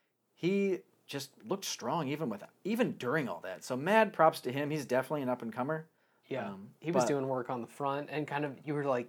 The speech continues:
Speaker 2: he went
Speaker 1: I don't
Speaker 2: off
Speaker 1: know
Speaker 2: the back,
Speaker 1: why.
Speaker 2: and then he's up and doing poles, and you're just like, "Man, like, let
Speaker 1: Yeah.
Speaker 2: it go, <laughs> man. It's all right." <laughs>
Speaker 1: Yep. So out of those guys, the one, you know, I wanted to touch base on, on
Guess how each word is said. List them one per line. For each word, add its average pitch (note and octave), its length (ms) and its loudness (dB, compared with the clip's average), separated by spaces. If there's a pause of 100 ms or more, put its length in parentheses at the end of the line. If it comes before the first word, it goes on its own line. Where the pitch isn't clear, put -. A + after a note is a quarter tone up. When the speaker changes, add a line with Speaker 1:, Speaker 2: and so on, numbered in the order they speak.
Speaker 2:
he C#3+ 220 -10 (220)
went D#3+ 160 4
Speaker 1:
I - 20 6
don't B3 60 8
Speaker 2:
off B3 40 4
Speaker 1:
know F3 100 8
Speaker 2:
the - 60 4
back, - 360 6
Speaker 1:
why. - 60 -8
Speaker 2:
and D3 120 -4
then C#3 80 -2
he's C#3+ 160 -2
up D3 180 4
and C#3 120 -2
doing C#3+ 300 0
poles, E3+ 580 0
and D#3 120 -12
you're D3+ 100 -16
just - 160 -16
like, - 220 -20
"Man, E3+ 300 -4
like, - 140 -6 (340)
let E3+ 200 2
Speaker 1:
Yeah. F#3+ 60 4
Speaker 2:
it F3 40 -4
go, G3 180 6
<laughs> E3 80 2
man. F3 180 0
It's E3 140 2
all E3 160 8
right." E3 460 2
<laughs> G3+ 40 -14 (360)
Speaker 1:
Yep. G3 300 10
So F#3+ 400 10
out G#3 140 12
of A#3+ 100 10
those A3 160 12
guys, G3+ 240 12
the F3+ 80 8
one, G3 300 6
you E3+ 100 6
know, D#3 120 6
I - 20 8
wanted D#3+ 240 6
to D#3 60 -2
touch D#3 280 0
base D#3 240 6
on, B2+ 220 0
on A2+ 400 -4